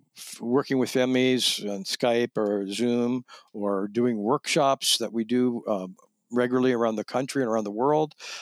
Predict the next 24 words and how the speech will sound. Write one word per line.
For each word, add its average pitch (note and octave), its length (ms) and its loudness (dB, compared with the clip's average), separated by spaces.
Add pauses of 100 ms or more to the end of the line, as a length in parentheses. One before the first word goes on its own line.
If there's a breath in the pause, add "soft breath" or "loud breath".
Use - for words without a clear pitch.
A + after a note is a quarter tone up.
(140 loud breath)
uh, G#2 180 0
so A#2 260 0
that A2 140 0
families A#2+ 360 0
can - 120 -10
come. C#3+ 500 2
We G#2 100 -4
do G#2 140 -8
series. B2 520 2
We A2+ 80 -4
just - 320 -8
completed A#2 400 0
a G2+ 80 -2 (260 loud breath)
thirty-day C3 540 2
series, C#3 640 2
thirty B2 440 -2 (300 loud breath)
of, G#2+ 280 -4
um, G#2 380 -6 (260)
webinars, D3 800 2
uh, G#2+ 880 -8
sometimes B2 420 0
twice C3 300 0
a B2+ 40 -6
day. C#3 360 2